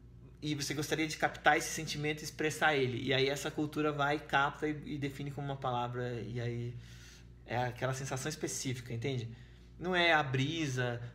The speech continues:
da floresta, não é o cheiro da grama, é, não, é coeb, comeb, comeb. É uma sensação específica, é a luz que atravessa as folhas. É muito do caralho, mano. É muito bonito. Ó, que é da, da Urdu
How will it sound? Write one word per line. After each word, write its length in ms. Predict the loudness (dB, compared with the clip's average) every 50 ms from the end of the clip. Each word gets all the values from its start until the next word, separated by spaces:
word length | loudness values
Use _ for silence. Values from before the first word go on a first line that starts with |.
| -8
da 160 | -4 -2 -2 -2
floresta, 880 | 0 0 0 0 2 2 2 2 2 2 2 0 -2 -4 -4 -4 -4 -6 -8 -14 -12 -8
não 120 | -4 -2 0
é 100 | 2 2
o 80 | 0
cheiro 480 | 0 0 0 0 2 4 4 4 2 2
da 160 | 0 0 0
grama, 800 | 0 2 2 2 2 2 2 2 2 2 2 0 0 -2 -2 -4 -8 -14 -16 -16 -8
é, 500 | -4 0 0 2 2 2 0 0 -2 -2
não, 240 | 0 0 2 0 0 0
é 200 | 0 0 0 -2 -4 -4
coeb, 640 | 0 2 4 6 6 6 4 4 2 2 0 -2 -4 -8
comeb, 440 | -6 -4 -2 -2 0 0 0 -2 -4
comeb. 480 | -4 -4 -4 -2 -2 -2 -2 -4 -6 -10 -14 -16 -18 -20 -20 -20 -20 -20 -20 -20 -20 -20 -16 -12
É 200 | -10 -8 -8 -8 -6
uma 140 | -4 -4 -4
sensação 360 | -4 -4 -4 -4 -4 -4 -6
específica, 720 | -6 -4 -4 -4 -4 -4 -4 -4 -4 -4 -4 -6 -8 -6 -6
é 160 | -6 -4 -4
a 80 | -4 -4
luz 340 | -2 -2 -2 -2 -4 -4
que 140 | -6 -4 -4
atravessa 760 | -4 -4 -4 -6 -6 -4 -4 -4 -4 -4 -6 -8 -8 -8 -8 -10 -12 -14 -16 -18 -20 -16 -12 -10
as 140 | -8 -8 -8
folhas. 360 | -6 -4 -4 -2 -2 -4 -6
É 120 | -8 -6 -4
muito 260 | -4 -4 -4 -4 -8
do 120 | -10 -10
caralho, 320 | -10 -10 -10 -8 -8 -8 -6
mano. 180 | -6 -6 -4 -4
É 360 | -4 -4 -4 -2 -2 -2 -2
muito 180 | -2 -4 -4 -2
bonito. 240 | -2 -2 -2 -2 -4 -8 -14 -16 -16 -16 -16 -16 -16 -18 -14 -2 2
Ó, 120 | 2 2
que 360 | 2 2 0 0 0 0 -2 -2
é 460 | 0 2 4 4 4 4 4 4 4
da, 200 | 4 4 4 4
da 960 | 4 2 0 2 4 4 4 4 2 2 2 2 2 0 0 0 0 -2 -2 0
Urdu 520 | 4 4 6 6 4 4 2 -2 -4 -4